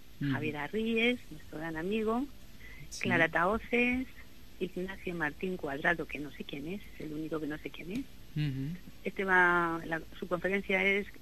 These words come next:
Speaker 2: con el miedo en el cerebro, entonces espero que sea musicólogo o algo, algo
Speaker 1: Sí.
Speaker 2: así. Luego va el grupo esta y luego cierra Javier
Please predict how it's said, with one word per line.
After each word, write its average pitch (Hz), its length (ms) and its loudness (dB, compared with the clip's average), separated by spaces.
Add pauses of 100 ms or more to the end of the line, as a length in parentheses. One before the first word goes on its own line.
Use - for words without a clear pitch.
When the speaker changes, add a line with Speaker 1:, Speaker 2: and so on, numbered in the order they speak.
(120)
Speaker 2:
con 180 180 -2
el 170 180 -4
miedo 185 240 -2
en 180 80 0
el 170 80 -2
cerebro, 180 420 0
entonces 165 540 -6
espero 170 360 -6
que 160 360 -6
sea 156 520 -4 (160)
musicólogo 180 640 2
o 156 60 0
algo, 151 320 -2
algo 143 140 -4
Speaker 1:
Sí. 135 380 4 (800)
Speaker 2:
así. 190 60 0
Luego 196 240 4
va 156 100 2
el - 60 0
grupo 233 320 2
esta 254 560 6
y 180 120 4
luego 180 240 2
cierra 190 380 2
Javier 160 340 0